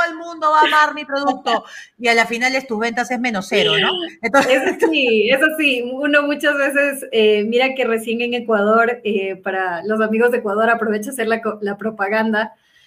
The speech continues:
Speaker 2: Hace un
Speaker 1: <laughs>
Speaker 2: año estuve en un proyecto especial para sacar un producto que se llama Movistar Libre en Ecuador, que es una suscripción, eh, digital de telefonía, es un Netflix, pero de la telefonía. Tú contratas tu plan digital,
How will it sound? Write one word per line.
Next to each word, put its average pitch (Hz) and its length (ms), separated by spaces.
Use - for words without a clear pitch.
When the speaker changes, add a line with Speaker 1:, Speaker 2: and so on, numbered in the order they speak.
Speaker 2:
Hace 233 320
un 277 240
Speaker 1:
<laughs> - 20
Speaker 2:
año 285 260
estuve 262 240
en 262 80
un 254 80
proyecto 254 380
especial 226 480
para 233 160
sacar 214 280
un 226 80
producto 208 340
que 214 80
se 208 120
llama 202 220
Movistar 208 460
Libre 196 240
en 208 80
Ecuador, 196 520
que 220 140
es 233 100
una 262 260
suscripción, 233 1000
eh, 202 500
digital 220 480
de 269 100
telefonía, 220 500
es 254 60
un 269 140
Netflix, 285 560
pero 214 180
de 202 100
la 208 160
telefonía. 202 640
Tú - 100
contratas 269 560
tu 233 160
plan 226 280
digital, 220 380